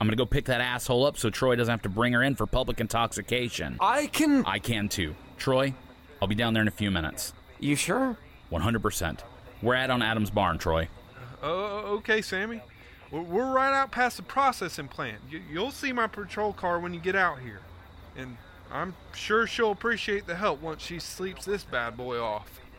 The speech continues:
Speaker 1: I'm sure she won't. Enjoy the library, Ben. Um, I'll, I'll catch you at home, okay?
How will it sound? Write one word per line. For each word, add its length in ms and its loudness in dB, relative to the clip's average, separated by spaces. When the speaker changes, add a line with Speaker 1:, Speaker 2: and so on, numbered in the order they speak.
Speaker 1:
I'm 140 -2
sure 180 0
she 180 0
won't. 440 -2
Enjoy 280 2
the 60 -2
library, 420 0
Ben. 360 -4
Um, 180 -4
I'll, 120 -2
I'll 60 -6
catch 200 -4
you 60 0
at 40 -4
home, 180 -2
okay? 260 0